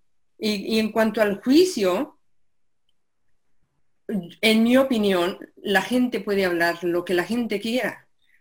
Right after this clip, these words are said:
porque normalmente <laughs> la gente siempre le gusta opinar, pero lo importante es que uno ponga esa barrera de,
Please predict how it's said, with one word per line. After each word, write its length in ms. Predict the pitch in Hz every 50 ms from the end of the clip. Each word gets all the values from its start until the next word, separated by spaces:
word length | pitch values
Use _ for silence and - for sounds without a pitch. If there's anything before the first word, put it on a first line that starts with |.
| _ _
porque 680 | 202 202 196 196 - - 220 208 208 220 - - _ _ _ _ -
normalmente 1700 | 254 233 240 247 254 269 277 320 320 294 269 294 311 339 392 359 339 381 392 392 370 320 - - 170 202 254 - - 302 294 - - _ _
<laughs> 100 | _ _
la 160 | - 262 277
gente 340 | 269 330 349 311 285 247 226
siempre 460 | 226 - 214 202 196 196 196 202 202
le 220 | 196 190 190 190 175
gusta 360 | 165 175 175 175 - 208 190
opinar, 500 | 190 - 220 226 262 330 392 370 302 - - - - _ _ _ _ _ _ _ _ _ _ _ _ - _ _ _
pero 260 | - 240 226 220 220
lo 100 | 220 226
importante 880 | 233 226 220 - 220 208 202 240 233 247 262 269 262 262 220 208 196 190
es 160 | 196 190 -
que 260 | - - 196 190 185 -
uno 380 | 233 262 285 269 247 208 190 196
ponga 360 | - 202 196 196 190 185 190
esa 260 | 196 220 - 285 285
barrera 520 | 262 226 202 190 190 185 190 190 190 185 180
de, 380 | 170 175 175 170 - _ _